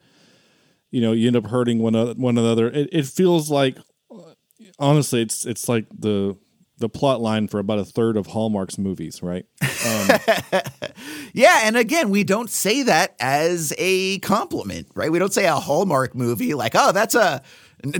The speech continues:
Speaker 2: no, no, no, no pun intended, but that's a hallmark of quality entertainment, right? Like,
Speaker 1: Yeah.
Speaker 2: no, no, nobody says that, you know?
Speaker 1: Yeah, it,
Speaker 2: Uh,
Speaker 1: it
Speaker 2: it's tend to
Speaker 1: happens a
Speaker 2: look on
Speaker 1: lot.
Speaker 2: derisively.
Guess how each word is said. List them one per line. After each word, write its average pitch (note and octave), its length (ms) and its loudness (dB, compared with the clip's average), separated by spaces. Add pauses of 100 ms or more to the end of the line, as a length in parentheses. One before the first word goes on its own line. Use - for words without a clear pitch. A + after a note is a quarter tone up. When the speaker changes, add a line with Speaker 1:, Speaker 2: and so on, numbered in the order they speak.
Speaker 2:
no, D#3+ 160 4
no, D#3 320 2
no, C#3+ 200 4
no C#3 220 2
pun C3+ 220 0
intended, B2 400 -2
but G#2+ 100 0
that's F#3 160 2
a - 100 2
hallmark D#3 580 0
of D3 120 -6
quality D3 460 0
entertainment, C3 580 -2
right? A2 300 -2
Like, G#3 140 0
Speaker 1:
Yeah. C#3 60 -2
Speaker 2:
no, C#4 220 0
no, C4+ 160 -2
nobody D4 320 0
says D3+ 240 -2
that, D#2 220 -12
you A#2 100 -4
know? C3+ 320 -2
Speaker 1:
Yeah, A2+ 160 0
it, - 60 -6
Speaker 2:
Uh, E3 60 0
Speaker 1:
it E3+ 60 2
Speaker 2:
it's C#3 100 -2
tend F#3 120 2
to F3 60 4
Speaker 1:
happens D#3+ 360 2
a D3+ 40 2
Speaker 2:
look B2+ 100 0
on - 80 2
Speaker 1:
lot. - 60 0
Speaker 2:
derisively. A2 800 -2